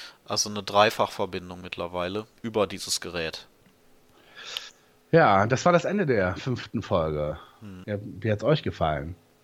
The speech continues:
Speaker 1: Ja.
Speaker 2: Das könnt ihr uns ja gerne mal kommentieren oder auf Twitter schreiben. Invitation to Talk heißen wir dort und, äh, da könnt ihr uns finden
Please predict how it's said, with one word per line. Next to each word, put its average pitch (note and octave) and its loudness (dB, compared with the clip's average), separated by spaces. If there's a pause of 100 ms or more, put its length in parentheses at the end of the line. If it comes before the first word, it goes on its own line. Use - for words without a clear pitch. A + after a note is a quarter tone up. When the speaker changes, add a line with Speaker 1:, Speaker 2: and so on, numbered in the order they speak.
(380)
Speaker 1:
Ja. F#2 -12 (200)
Speaker 2:
Das - -8
könnt A2 2
ihr B2 4
uns A#2 0
ja A#2 4
gerne G#2 4
mal G2+ 2
kommentieren A#2 4
oder G2 0
auf E2+ -2
Twitter F#2 -2
schreiben. D#2 -6 (380)
Invitation C#3+ 8
to - -2
Talk D#3 4
heißen G2 2
wir F#2+ 4
dort G2 4
und, A#2 -2
äh, A#2 4
da G#2+ 0
könnt A#2 2
ihr B2 2
uns A#2 -2
finden D3 8